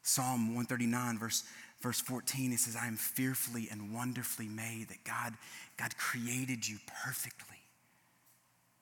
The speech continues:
He says that you are beloved,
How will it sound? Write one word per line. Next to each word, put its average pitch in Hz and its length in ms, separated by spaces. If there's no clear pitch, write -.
He 117 100
says 117 220
that 127 140
you 120 180
are 117 60
beloved, 110 920